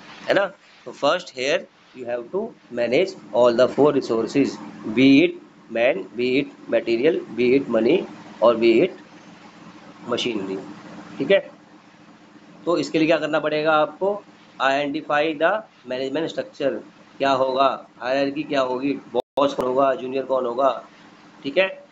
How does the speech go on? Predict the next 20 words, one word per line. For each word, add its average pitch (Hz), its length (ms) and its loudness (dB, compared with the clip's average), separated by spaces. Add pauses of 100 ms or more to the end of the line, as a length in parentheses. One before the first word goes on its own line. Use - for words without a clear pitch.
(120)
ऐसे 127 220 -6
ही 156 140 0
आपको 147 320 -2
मशीनरी 143 500 -4
का 139 160 2
भी 156 180 0
structure 139 300 -4
बनाना 131 280 4
पड़ेगा, 131 360 2
मशीनरी 131 400 -2
कहाँ 123 180 2
लगानी 123 380 2
है, 120 200 2 (880)
उसके 135 220 -2
बाद 139 240 2
money 139 260 -2
को 139 120 -4
कौन 135 240 2
यूज़ 131 280 -6
करेगा, 123 340 0